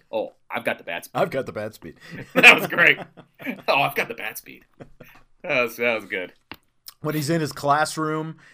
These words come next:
Speaker 2: and he's kinda walking around and he's, he's kinda yelling out about the J V baseball tryouts, and he goes, "Just to avoid the confusion we had last year, this year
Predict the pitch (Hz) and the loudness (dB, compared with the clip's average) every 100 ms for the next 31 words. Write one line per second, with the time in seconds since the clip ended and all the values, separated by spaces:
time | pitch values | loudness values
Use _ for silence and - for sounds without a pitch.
0 | - _ - 120 135 127 131 123 151 139 | -20 _ -8 -4 -2 -4 -4 -4 -4 -2
1 | 131 147 147 143 139 143 143 135 127 117 | 4 4 4 0 -2 0 -2 -2 -4 -6
2 | 143 123 117 - 135 113 131 135 127 127 | -8 -8 -8 -6 -6 -4 -4 -4 -4 -4
3 | 127 123 120 104 123 120 117 107 120 - | -2 -4 -6 -6 -6 -4 -4 -6 -8 -4
4 | 127 127 131 127 127 123 120 120 120 - | -2 -2 -2 0 0 -2 -6 -6 -6 -10
5 | - - 330 262 302 254 254 214 175 170 | -20 -4 0 2 4 8 8 6 -2 -4
6 | 214 - - 160 165 143 160 170 151 139 | -4 6 8 8 6 4 4 6 4 2
7 | 127 139 269 240 - 233 196 185 | -2 -2 -2 0 4 6 8 6